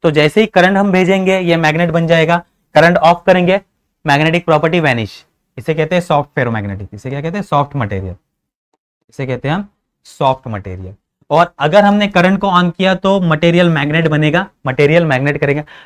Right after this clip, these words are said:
करंट को ऑफ करेंगे फिर भी मटेरियल मैग्नेट बना रहेगा, इसे कहेंगे परमानेंट मैग्नेट। इसे क्या कहेंगे? परमानेंट मैग्नेट। और परमानेंट, परमानेंट मैग्नेट हार्ड फेरोमैग्नेट से बनता है। किससे? हार्ड।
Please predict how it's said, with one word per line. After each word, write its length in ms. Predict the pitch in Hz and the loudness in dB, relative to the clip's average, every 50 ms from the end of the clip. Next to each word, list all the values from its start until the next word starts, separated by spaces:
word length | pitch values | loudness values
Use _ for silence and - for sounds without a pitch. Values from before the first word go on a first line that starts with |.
| _ _ - | _ _ 0
करंट 280 | 156 156 180 190 202 | 2 4 4 2 2
को 100 | - 220 | 0 0
ऑफ 300 | 202 - 160 170 185 - _ - | 0 2 2 2 2 2 _ 0
करेंगे 300 | 196 196 196 196 214 208 | 0 0 0 0 -2 -2
फिर 180 | 208 196 175 | 0 -2 0
भी 100 | 175 196 | 0 0
मटेरियल 440 | 185 180 175 175 175 180 180 190 185 | 0 0 0 0 0 0 0 0 0
मैग्नेट 360 | 170 160 156 160 170 180 170 | 0 0 0 0 -2 -2 0
बना 240 | 143 139 139 139 135 | 0 0 2 2 2
रहेगा, 360 | 131 123 117 110 107 98 95 - _ _ _ _ _ _ _ _ - 147 | 2 2 0 0 -2 -4 -8 -10 _ _ _ _ _ _ _ _ -12 -8
इसे 180 | 143 175 170 | -4 -4 -2
कहेंगे 280 | 165 165 160 156 165 180 | -2 0 -2 0 -2 -2
परमानेंट 480 | 180 - 135 127 131 131 123 120 113 | -2 -2 -2 -2 -2 -4 -6 -6 -6
मैग्नेट। 340 | 98 101 95 92 92 92 95 | -6 -8 -8 -8 -10 -12 -12
इसे 180 | 101 - 139 139 | -12 -10 -8 -6
क्या 120 | 147 139 | -6 -4
कहेंगे? 300 | 135 139 135 147 170 180 | -4 -4 -6 -4 -6 -6
परमानेंट 480 | - - 139 135 127 120 117 110 104 101 | -4 -2 -2 -2 0 0 -2 -2 -2 -4
मैग्नेट। 260 | 95 92 92 92 95 _ _ _ _ - 131 | -6 -6 -8 -10 -12 _ _ _ _ -2 -2
और 100 | 131 135 | 0 0
परमानेंट, 600 | - 143 143 160 160 160 165 165 170 180 156 - | 2 0 0 2 0 -2 -4 -4 -6 -8 -8 -4
परमानेंट 400 | - 147 151 151 165 170 175 175 | -4 -2 -2 0 0 0 0 0
मैग्नेट 300 | 170 160 151 160 180 170 | 0 -2 -2 -2 -4 -6
हार्ड 340 | - - 143 139 147 156 156 | -6 -2 0 2 2 2 2
फेरोमैग्नेट 580 | 147 - 143 135 127 123 120 107 110 110 104 104 | 0 -2 -2 -2 -2 -2 -4 -4 -6 -6 -8 -8
से 120 | - 117 | -8 -10
बनता 240 | 104 101 95 95 98 | -8 -8 -8 -8 -10
है। 80 | 95 95 | -12 -10
किससे? 260 | 117 110 - 196 208 - _ _ _ _ _ - | -12 -10 -6 -6 -8 -8 _ _ _ _ _ -6
हार्ड। 180 | 113 98 92 | -4 -4 -4